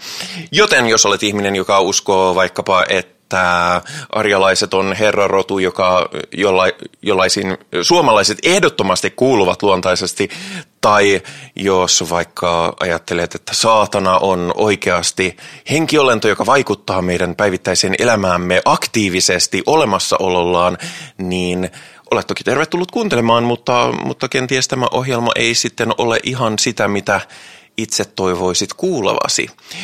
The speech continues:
Mutta joka tapauksessa tervetuloa tähän meidän ohjelmaamme. Ja paikalla meitä on tällä kertaa kaksi kappaletta, ja itseni lisäksi paikalla on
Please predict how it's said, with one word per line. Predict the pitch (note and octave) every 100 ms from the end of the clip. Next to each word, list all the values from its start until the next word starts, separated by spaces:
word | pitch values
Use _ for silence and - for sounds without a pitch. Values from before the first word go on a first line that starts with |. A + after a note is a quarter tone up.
| E3
Mutta | D#3+ A#3 A3 - - - - _ _ _ _ _ -
joka | A#2 A2+ G2+
tapauksessa | G#2 G2 F#2 - F2+ -
tervetuloa | - G2+ F2+ E2+ - F#2 F2 E2+ D#2+ - - - _ -
tähän | G2+ F2+ F2+ -
meidän | F#2 F2+ F2 F2
ohjelmaamme. | A2 D3+ C#3 F#2+ F#2+ - - - - F3 D3 -
Ja | G2+ F#2+ - - _ -
paikalla | G#3 D#3+ A#2+ A#2+ - _
meitä | F#2+ F#2 F#2 F2+ F2+ F#2
on | G2+ F#2 F#2 -
tällä | - G2
kertaa | F2+ F#2+ - G2 F2+
kaksi | - A3 -
kappaletta, | D#3+ - C3 B2+ - A#2+ F#3+ G3+ G3 F2+ -
ja | F#2+ G#2+ G#2+ G#2 - -
itseni | A#2 - G#2+ G#2
lisäksi | G#2 G#2+ -
paikalla | C3+ C3+ D#3+ D3 D#3
on | F3 F3 F3 F3 F3+